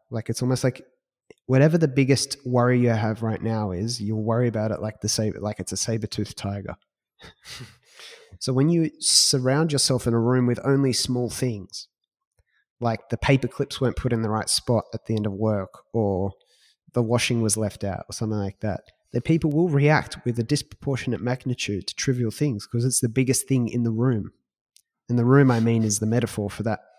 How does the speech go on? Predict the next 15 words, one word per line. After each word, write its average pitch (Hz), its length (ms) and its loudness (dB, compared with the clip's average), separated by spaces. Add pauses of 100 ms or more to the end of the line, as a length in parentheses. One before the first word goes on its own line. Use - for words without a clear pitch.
life 110 420 -4
you've 107 320 -6
put - 280 -8
and 110 140 -4
the 107 60 -4
bo-, 113 260 0
boundaries 117 480 -2
on 101 120 -6
your 104 160 -2
awareness. 98 580 -6 (960)
But 135 80 2
if 143 140 0
you 143 80 6
zoom 135 360 2
out, 131 300 2